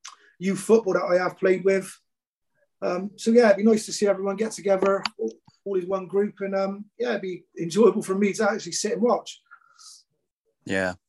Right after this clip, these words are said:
Speaker 2: So, yeah, just to, just to remind everyone listening, so that, that game is on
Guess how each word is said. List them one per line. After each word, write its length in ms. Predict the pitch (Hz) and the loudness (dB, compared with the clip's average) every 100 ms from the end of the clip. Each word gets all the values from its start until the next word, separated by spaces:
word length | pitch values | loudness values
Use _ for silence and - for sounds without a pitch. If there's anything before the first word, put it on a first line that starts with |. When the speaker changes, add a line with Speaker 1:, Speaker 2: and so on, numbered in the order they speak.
| _ _ - - - - | _ _ -10 -10 -12 -8
Speaker 2:
So, 320 | - 131 127 123 | 2 4 6 4
yeah, 180 | 147 | 4
just 240 | 123 156 - | 4 0 4
to, 260 | 147 139 - - | 6 6 2 -2
just 200 | 160 - | -2 0
to 280 | 143 135 117 | 0 0 -2
remind 380 | 139 139 139 139 | -2 0 2 2
everyone 300 | 135 135 139 | 0 -2 -4
listening, 320 | 139 - 151 | -4 -4 -6
so 180 | 139 135 | -4 -6
that, 140 | 120 127 - | -6 -8 0
that 180 | 143 - | 0 0
game 260 | 143 131 | -4 -4
is 100 | 123 | -6
on 240 | 127 127 | -4 -6